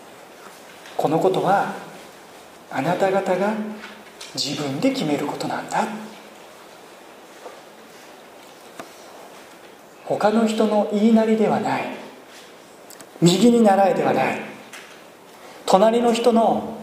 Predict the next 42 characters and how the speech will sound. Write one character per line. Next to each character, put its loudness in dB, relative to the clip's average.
顔 4
色 6
を 6
伺 4
う 6
の 2
で 6
も 4
な 0
い。 0
頼 6
れ 6
る 2
誰 -2
か -4
を 0
隠 2
れ 6
蓑 4
に 2
す 0
る 2
の 4
で 6
も 4
な 2
い。 -2
あ 4
な 4
た 4
方 4
が 2
仕 0
え 6
よ 6
う 2
と 4
思 4
う 2
も 2
の 4
を、 2